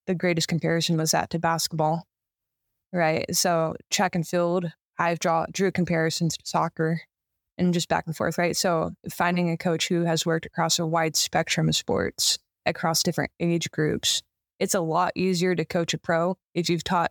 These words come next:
a five-year-old how to sprint, for sure. Like, who would have thought? <laughs> So, and then who values education,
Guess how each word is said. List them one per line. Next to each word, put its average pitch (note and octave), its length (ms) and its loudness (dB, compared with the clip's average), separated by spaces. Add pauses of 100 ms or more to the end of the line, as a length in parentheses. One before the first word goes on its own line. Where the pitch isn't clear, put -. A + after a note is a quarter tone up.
(120)
a D#3+ 80 -2
five-year-old D3+ 580 0 (280)
how F3 140 2
to - 80 0
sprint, - 380 -2 (880)
for F#3 160 0
sure. D#3 360 0
Like, D#3 200 -2
who G3 160 2
would F3 80 2
have F3 80 0
thought? - 280 0
<laughs> - 540 -20
So, A3 340 0 (1080)
and F3+ 180 2
then E3 500 2 (180)
who F#3+ 140 2
values F3 500 2
education, D#3+ 920 2